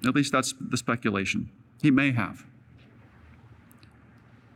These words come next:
So thus the question is, is there for us as well. First of all, do we feel the thirst? Do we recognize that the Lord is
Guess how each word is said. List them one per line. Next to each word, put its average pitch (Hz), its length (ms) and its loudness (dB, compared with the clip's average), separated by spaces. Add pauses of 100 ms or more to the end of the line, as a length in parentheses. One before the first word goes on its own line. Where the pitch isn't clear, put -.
(1600)
So - 160 2
thus 202 220 4
the 196 100 2
question 185 440 2
is, 147 240 2
is 135 200 2
there 139 200 4
for 131 220 -2
us 120 180 -2
as 120 120 -2
well. 92 320 -6 (1120)
First 190 300 2
of 139 80 -2
all, 131 140 0
do 156 160 2
we 170 180 4
feel 151 320 2
the 147 100 -2
thirst? 139 480 -4 (1000)
Do 165 100 4
we 175 100 6
recognize 139 680 4
that 113 100 0
the 120 80 0
Lord 127 300 2
is 110 320 2